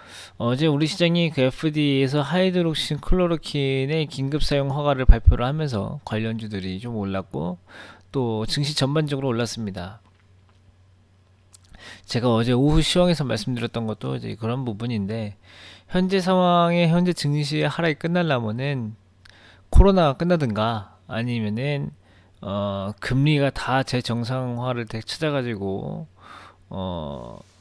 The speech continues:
그 파월이 출구 전략을 찾을, 찾을 건지. 어, 근데 이 치료제가 나와서 코로나가 끝나더라도, 어, 급반등을 하지 못할 가능성도 있습니다. 아, 이건 이따 오후에도 말씀드릴 것 같은데,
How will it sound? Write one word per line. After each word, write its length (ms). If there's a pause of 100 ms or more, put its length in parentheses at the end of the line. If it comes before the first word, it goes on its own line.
(800)
그 280 (100)
파월이 440
출구 340
전략을 320
찾을, 280 (100)
찾을 260
건지. 480 (540)
어, 320
근데 500
이 960
치료제가 720
나와서 340
코로나가 480
끝나더라도, 960 (600)
어, 280
급반등을 880
하지 200
못할 360
가능성도 400
있습니다. 720
아, 240
이건 220
이따 180
오후에도 420
말씀드릴 460
것 140
같은데, 500